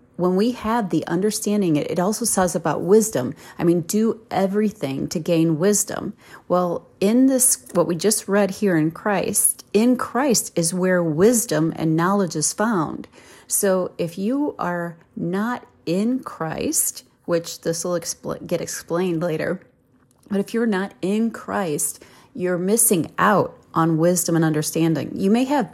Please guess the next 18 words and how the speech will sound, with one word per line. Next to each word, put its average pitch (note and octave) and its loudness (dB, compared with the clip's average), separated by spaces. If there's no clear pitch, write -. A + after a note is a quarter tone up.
book D3+ 4
knowledge, C4+ 0
but G3 4
you F3 -2
don't F#3 0
have E3 -2
universal D#3 0
knowledge, G#3+ -2
uh, D#3+ -2
God D#3 0
knowledge, A3 -4
um, D#3+ -4
which E3+ -2
is E3+ 0
more B3+ 2
important. - -4
It's E3+ -2
like, F3 -4